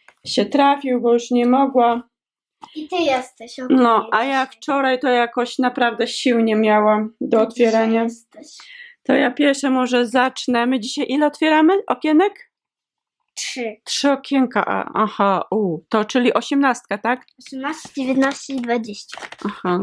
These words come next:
Speaker 1: no dobra, ale weź normalnie rybka tak uś-, ten. Dobrze, to ja tutaj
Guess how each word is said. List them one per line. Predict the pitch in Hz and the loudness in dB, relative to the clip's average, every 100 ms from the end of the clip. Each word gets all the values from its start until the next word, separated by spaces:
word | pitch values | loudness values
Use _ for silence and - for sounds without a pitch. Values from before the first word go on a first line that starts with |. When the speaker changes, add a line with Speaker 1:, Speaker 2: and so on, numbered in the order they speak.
| 214 | -2
Speaker 1:
no | 220 | 0
dobra, | 202 175 175 - | 0 0 -2 -2
ale | 233 | 0
weź | 285 277 | 0 -2
normalnie | 240 240 233 233 226 | -2 0 2 0 -2
rybka | 226 - | -4 -4
tak | 233 233 - | -6 -6 -6
uś-, | 254 - - | -8 -10 -4
ten. | 247 247 - - - - - - - - - - - - - - - - - - _ _ - 262 175 - 226 - | -2 -2 -4 -10 -10 -14 -18 -18 -16 -12 -8 -8 -8 -8 -10 -14 -18 -20 -20 -20 _ _ -10 -8 -8 -12 -16 -8
Dobrze, | 202 170 165 190 | -4 -4 -6 -8
to | - 220 | -6 -2
ja | 226 220 | 0 0
tutaj | - - - 214 | -2 -16 -12 -12